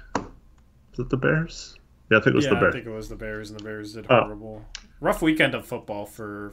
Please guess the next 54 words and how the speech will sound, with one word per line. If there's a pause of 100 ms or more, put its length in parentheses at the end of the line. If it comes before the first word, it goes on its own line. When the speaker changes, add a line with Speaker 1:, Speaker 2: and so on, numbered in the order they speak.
Speaker 2:
for
us,
but
more
so
you. (560)
Speaker 1:
<laughs>
And
my
Beavs
won. (960)
Speaker 2:
Your,
your
Beavs
won.
I
don't
care
about
college
football,
but
Speaker 1:
<laughs>
Speaker 2:
yeah,
our, (460)
our
fantasy
matchup,
man,
Speaker 1:
Yeah.
Speaker 2:
I'm
sorry. (100)
I'm
Speaker 1:
Oh,
it's
Speaker 2:
sorry
Speaker 1:
all
good.
Speaker 2:
about
that.
I
just
had
to
bring
that
up
Speaker 1:
I'd
rather
get
Speaker 2:
once.
Speaker 1:
blown
out
than